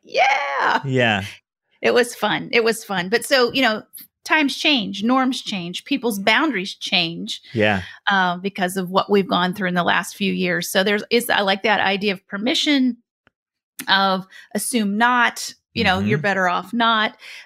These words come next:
Speaker 1: And, you know, but you, you know, that eye contact is a little bit different. Sometimes it's both. They're like,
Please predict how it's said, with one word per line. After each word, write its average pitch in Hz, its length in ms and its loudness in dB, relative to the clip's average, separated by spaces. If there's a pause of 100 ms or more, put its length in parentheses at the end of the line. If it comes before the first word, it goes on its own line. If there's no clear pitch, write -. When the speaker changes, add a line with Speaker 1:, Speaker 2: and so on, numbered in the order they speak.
(180)
Speaker 1:
And, 247 100 4
you 254 120 2
know, 247 160 4
but 240 200 -2
you, 240 180 -2
you 247 100 0
know, 190 260 0 (160)
that 214 140 4
eye 277 140 4
contact 247 520 0
is 247 120 2
a 240 60 4
little 214 180 2
bit 190 120 0
different. 202 300 -2
Sometimes 247 360 2
it's 208 140 -2
both. 196 380 2
They're 190 120 -6
like, 185 180 -4